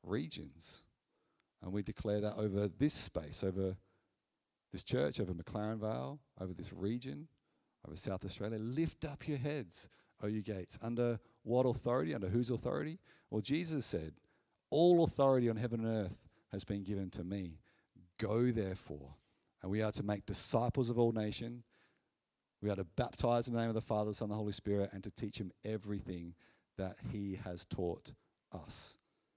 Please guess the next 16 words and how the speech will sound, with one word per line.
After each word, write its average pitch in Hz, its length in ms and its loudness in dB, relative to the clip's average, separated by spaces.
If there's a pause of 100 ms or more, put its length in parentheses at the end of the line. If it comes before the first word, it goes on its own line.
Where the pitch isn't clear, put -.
(680)
which - 160 -4
is 101 80 0
everything 101 260 -2
he 101 120 -4
taught - 260 -2
to 87 60 -8
his 92 180 -6
disciples. - 680 -6 (120)
The - 60 -14
same 143 320 -6
stuff. 135 400 -8 (440)
We 98 80 -8
continue 110 420 -4
to 101 100 -4
teach - 320 -6
that. 85 280 -6